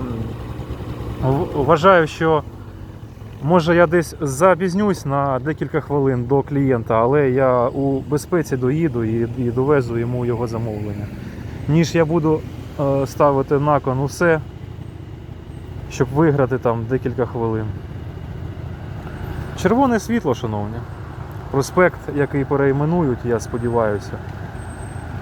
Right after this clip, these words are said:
Немає, не маю нічого пр-, нічого проти ра-, радянської авіа-, ой, а, а, авіації та космічної галузі. Але там не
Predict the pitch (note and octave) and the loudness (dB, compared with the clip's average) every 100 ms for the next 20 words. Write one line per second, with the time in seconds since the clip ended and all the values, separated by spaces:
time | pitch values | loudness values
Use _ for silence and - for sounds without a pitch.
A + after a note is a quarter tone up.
0 | - - - - - - - - D3+ F#3 | -8 -8 -8 -6 -6 -6 -6 -4 2 4
1 | G3 F3+ E3 F#3 E3+ G3 G3+ F3+ D#3+ F3+ | 4 4 2 -2 -2 0 2 4 2 0
2 | F3+ F#3 E3 D#3 - E3 F3 F3 F#3 E3 | 0 0 0 -2 -4 -2 -2 0 0 0
3 | F3 D#3 D3+ C#3 B2+ C3 D#3 D#3 F3+ D#3 | 2 2 4 4 2 0 -2 2 2 2
4 | - D#3+ D#3 D3 - E3 D#3+ G3+ G#3 D3+ | -2 -2 0 -2 -2 -2 2 2 4 2
5 | C#3 A#2+ A2+ A2 A2+ - C#3 D3+ D3+ - | 2 4 2 2 0 2 4 2 2 0
6 | D3 D3+ D3 D#3+ D#3+ D#3+ F#3 F3 - D#3+ | 4 4 2 2 4 6 6 4 2 0
7 | F3+ E3+ F3+ F#3+ F3+ - F3+ F#3 G#3 C#3 | 2 2 0 0 0 0 2 6 6 4
8 | A2+ A2 G2+ G2+ G2+ G2 - - - - | 2 0 0 0 0 0 0 0 -2 -2
9 | - - - - - G2 G2 - - - | 0 0 0 0 0 0 2 0 0 0
10 | - - - - - - - - - - | 0 0 0 0 0 0 0 0 4 6
11 | E3 F#3+ A#3+ A#3+ C4 C#4+ C4+ C4+ C4+ C4+ | 6 8 6 6 6 6 6 4 4 4